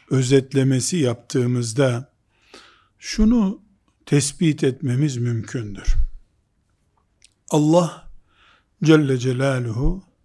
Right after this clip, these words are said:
insan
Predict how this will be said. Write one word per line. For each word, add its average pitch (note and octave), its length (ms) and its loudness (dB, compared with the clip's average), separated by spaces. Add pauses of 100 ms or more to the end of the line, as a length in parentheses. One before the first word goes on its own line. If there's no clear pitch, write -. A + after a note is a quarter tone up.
(1500)
insan E3 920 2